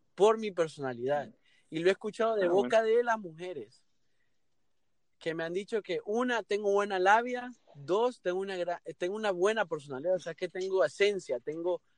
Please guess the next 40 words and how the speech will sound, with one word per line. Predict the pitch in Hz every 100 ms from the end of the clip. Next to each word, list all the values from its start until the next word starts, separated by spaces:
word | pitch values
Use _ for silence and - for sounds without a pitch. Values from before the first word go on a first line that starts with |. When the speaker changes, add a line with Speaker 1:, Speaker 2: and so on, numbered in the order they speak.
| _
Speaker 1:
alma, | - 185 208 170 113
tengo | 165 175
espíritu, | 160 _ 208 185 143 127
¿me | 120
entendés? | 117 139 165
A | 139
veces | 147 165 196
una | 190 196 190
carita | 185 156 208
Speaker 2:
Ujú. | 196
Speaker 1:
bonita | 196 226 226 175
no | 170
lo | 160
es | 151 -
todo, | 202 135 - _ _ _ _ _ -
o | 151
un | 165
bonito | 175 180 175 165
cuerpo | 170 165 170
no | 135
lo | 143
es | 143
todo, | 143 175
a | 135
veces | 131 - 175
tienes | 175
que | - 175
tener | 160 156
más | 151 170 160
de |
eso, | 196 190
tienes | 127 131
que | - 147
tener | 147 151
sabor, | - 107 147 160 - _ _ _ _ _
textura, | 139 131 - - 151 190 160 120 110 -
eh, | 113 -
relieve, | 139 120 143 196 175 123
¿me | 113
entendés? | 110 110 160 131